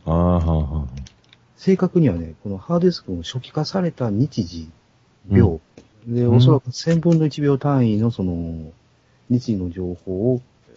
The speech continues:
Speaker 2: 唯一無二のプライベートな情報として、それを鍵にしてた。
Speaker 1: なるほど、なるほど。
Speaker 2: だから修理に出してハードディスク交換になると使えんわけですよ。
Speaker 1: そういう仕組みなんですかね、そういう、あの、
Speaker 2: 当時はね。
Speaker 1: き-、ライセンスキー。あー。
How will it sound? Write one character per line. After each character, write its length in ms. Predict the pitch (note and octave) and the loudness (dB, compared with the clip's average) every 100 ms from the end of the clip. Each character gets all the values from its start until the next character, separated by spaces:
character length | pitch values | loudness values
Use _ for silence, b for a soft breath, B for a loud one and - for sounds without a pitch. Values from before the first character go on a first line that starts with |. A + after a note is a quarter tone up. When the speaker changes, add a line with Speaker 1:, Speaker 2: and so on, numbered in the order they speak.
| G#2 | -10
Speaker 2:
唯 320 | G#2+ C3+ C3+ | -2 2 2
一 240 | G#2 - G2+ | 0 -2 -2
無 140 | A2+ | 0
二 100 | G2+ | 0
の 140 | E2+ | -4
プ 160 | D#2+ - | -8 -6
ラ 140 | A#2 | -2
イ 80 | A#2+ | 0
ベ 180 | A2+ A2 | 2 0
ー 40 | |
ト 120 | F2+ A2 | -2 -12
な 120 | F#2 | -14
情 220 | F#2 F2+ | -8 -8
報 220 | E2+ F2+ | -6 -10
と 160 | - E2+ | -8 -14
し 80 | - | -4
て、 240 | A#2+ G#2 - _ _ _ _ - | -4 -4 -10 _ _ _ _ -4
そ 40 | |
れ 80 | C#3 | -2
を 60 | B2+ | -2
鍵 300 | - B2 F#2 | -2 -4 -4
に 100 | D#2+ | -8
し 80 | - | -14
て 80 | |
た。 160 | - - _ - | -18 -20 _ -4
Speaker 1:
な 160 | E2+ | 0
る 80 | F2 | 0
ほ 100 | F2 | 0
ど、 80 | F2+ | 0
な 160 | E2+ D2 | -2 -2
る 60 | |
ほ 160 | C#2+ C#2+ | -6 -8
ど。 160 | C#2+ - _ _ _ _ _ - | -10 -14 _ _ _ _ _ -8
Speaker 2:
だ 80 | F3 | -4
か 80 | |
ら 40 | B2+ | -4
修 260 | - B2+ | 0 2
理 100 | B2 | 2
に 180 | B2+ C3 A2 | 0 0 0
出 100 | F#2 | -6
し 80 | |
て 140 | - G2 | -6 -4
ハ 140 | A#2 | -2
ー 20 | |
ド 60 | A2 | -2
デ 40 | |
ィ 40 | G#2+ | -4
ス 80 | - | -8
ク 120 | _ G2+ | _ -10
交 100 | F#2 | -8
換 180 | F#2+ | -6
に 80 | F2 | -6
な 80 | E2+ | -8
る 60 | E2+ | -6
と 260 | B2 A2+ _ _ - | -4 -4 _ _ -20
使 240 | - A2+ | -6 -2
え 80 | G#2+ | 0
ん 40 | E2+ | -2
わ 100 | - | -10
け 80 | |
で 60 | - | -20
す 80 | - | -20
よ。 60 | _ _ _ _ | _ _ _ _
Speaker 1:
そ 220 | - A#3 | -2 2
う 60 | A#3+ | 4
い 200 | A#3 A3+ | 6 4
う 40 | G3+ | 4
仕 160 | G#3+ | 4
組 160 | A3 A3 | 6 8
み 20 | |
な 80 | C#3 | 8
ん 20 | |
で 40 | F#2 | 4
す 40 | |
か 80 | - | 4
ね、 160 | C#3 A2 | 4 6
そ 200 | G#2 G#2+ | 4 4
う 40 | |
い 60 | G#2 | 6
う、 240 | G#2 G#2 | 6 4
あ 80 | G2+ | 4
の、 180 | G2 F#2 - _ | 4 2 -4 _
Speaker 2:
当 140 | F3+ A#2+ | -6 -6
時 100 | E2+ | -6
は 80 | |
ね。 160 | D#2+ A#2 _ _ _ - _ | -10 -14 _ _ _ -20 _
Speaker 1:
き-、 100 | - | -4
ラ 160 | A2 A#2+ | 2 2
イ 60 | A#2+ | 4
セ 100 | A#2 | 0
ン 40 | |
ス 120 | - | 0
キ 160 | - F2+ | -10 -10
ー。 60 | - | -4
あ 320 | G2 A2+ | -2 0
ー。 80 | A2 | -2